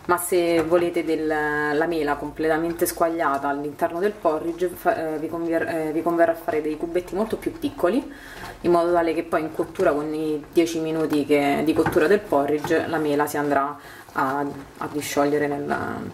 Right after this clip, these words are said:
nel composto. Comunque basterà schiacciarla un pochino. Allora, adesso andiamo ad aggiungere la cannella, così avrà il tempo di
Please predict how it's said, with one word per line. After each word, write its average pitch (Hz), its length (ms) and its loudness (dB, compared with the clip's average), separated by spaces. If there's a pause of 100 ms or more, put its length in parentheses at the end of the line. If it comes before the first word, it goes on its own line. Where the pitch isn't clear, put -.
(140)
nel - 180 -6
composto. - 680 -4 (680)
Comunque - 380 -8
basterà - 420 -4
schiacciarla 160 500 -2
un 156 100 -4
pochino. 160 480 -4 (720)
Allora, 170 160 4
adesso 220 240 -2
andiamo 160 200 0
ad 160 80 2
aggiungere 147 340 0
la 196 120 2
cannella, 277 560 0 (640)
così 180 200 4
avrà 160 140 4
il 151 140 -4
tempo 143 320 0
di 143 200 -2